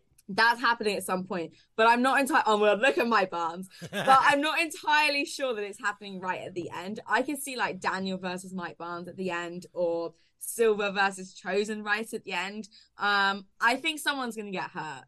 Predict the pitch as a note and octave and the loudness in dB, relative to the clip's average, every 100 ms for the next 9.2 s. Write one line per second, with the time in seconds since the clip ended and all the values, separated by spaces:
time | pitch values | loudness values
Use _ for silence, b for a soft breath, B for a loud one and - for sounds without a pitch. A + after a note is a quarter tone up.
0 | - G#3+ G3+ G3+ G#3 G3 F#3 D#3+ - F3 | -14 -8 -6 -4 -4 -2 -2 -2 0 2
1 | D#3+ E3 C#3+ - - E3 E3 D#3+ - E3+ | 2 0 -4 -8 -6 -6 -8 -6 -2 -2
2 | D#3+ D#3 D3+ D#3 - D3+ - C#3+ D3 D3+ | -2 -6 -8 -8 -8 -18 -18 -20 -18 -20
3 | _ _ E3+ D#3 G3+ F3+ F3 F3 E3+ F#3 | _ _ -12 -4 0 2 2 2 -2 -6
4 | F#3+ F#3+ F#3+ A3+ - F#3 B3 C4 - _ | -6 -4 -2 -4 -6 -6 -6 -8 -16 _
5 | _ _ _ _ _ _ _ _ _ _ | _ _ _ _ _ _ _ _ _ _
6 | _ _ _ _ G#3+ G#3+ F#3 A3+ G3+ G3+ | _ _ _ _ 0 0 2 0 2 0
7 | F#3+ - G3 G3+ A3+ - B3+ B3 G#3 F3+ | -2 2 4 6 4 0 -2 -2 -2 -4
8 | E3 D3+ A#2+ C#3+ _ - C3+ D3 - C3 | -4 -12 -12 -14 _ -16 -10 -10 -8 -10
9 | A2 A2+ | -14 -20